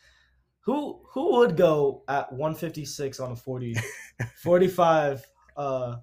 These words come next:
Speaker 1: road, man? That's, he's just crazy.
Speaker 2: Yeah, it sucks. Guy was a first-round pick last year, had a lot of promise coming out of Alabama, and his career is probably over just like that.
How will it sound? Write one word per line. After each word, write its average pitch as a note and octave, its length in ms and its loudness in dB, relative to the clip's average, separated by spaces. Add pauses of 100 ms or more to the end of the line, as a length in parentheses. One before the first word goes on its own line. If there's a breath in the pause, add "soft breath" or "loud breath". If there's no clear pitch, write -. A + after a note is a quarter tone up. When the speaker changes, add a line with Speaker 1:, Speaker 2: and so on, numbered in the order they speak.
(160)
Speaker 1:
road, B2 380 -8
man? A2+ 280 -10 (720)
That's, C3+ 460 -4
he's C#3 340 -4
just A#2+ 220 -8
crazy. A2 440 -8 (480 soft breath)
Speaker 2:
Yeah, C3 440 8 (100)
it B2+ 140 -6
sucks. - 480 2
Guy D#3 200 6
was D3+ 120 4
a D3 40 0
first-round D3 520 0
pick C#3 180 -2
last C#3 340 0
year, C#3 220 2
had B2 380 0 (720 loud breath)
a C#3 80 -4
lot C#3+ 200 6
of C#3+ 80 0
promise C#3 360 0
coming C#3 240 0
out C3 120 4
of B2+ 80 0
Alabama, A#2+ 760 0 (160)
and A2 420 -2 (520 soft breath)
his B2 160 -2
career B2+ 440 2
is A#2 120 -2
probably A#2 360 0
over A2+ 280 -2
just A#2 260 -6
like A2+ 220 -6
that. G#2+ 320 -4